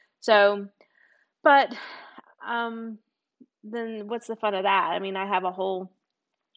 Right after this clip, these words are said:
process where I record on Audition, and then I go back and check it and edit it out and then upload it. And, you know, it would just be extra work.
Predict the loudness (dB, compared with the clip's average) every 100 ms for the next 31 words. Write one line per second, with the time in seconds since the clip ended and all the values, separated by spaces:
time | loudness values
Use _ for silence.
0 | -16 2 4 4 0 0 0 -2 -2 0
1 | 0 0 -4 -10 _ _ _ _ -6 -4
2 | 2 2 2 -4 -4 0 2 0 -4 -8
3 | -4 -4 -2 -2 -2 -4 -6 -12 _ _
4 | -6 -4 -4 -2 0 2 0 -2 -8 -10
5 | -8 -4 -4 -2 -4 -2 -4 -8 -6 -6
6 | -6 -8 -8 -10 -10 -12 -18 _ _ _
7 | 0 2 2 0 4 6 6 4 -2 -8
8 | -20 -14 -10 -10 -10 -12 -10 -6 -4 -4
9 | 0 0 2 2 0 -4 -8 -10 -14 _
10 | _ _ _ _ _ _ _ -4 0 0
11 | -2 -2 0 0 0 -6 -4 -4 -2 -8
12 | -14 _ _ _ _ _ -6 -4 -4 -6
13 | 0 2 2 0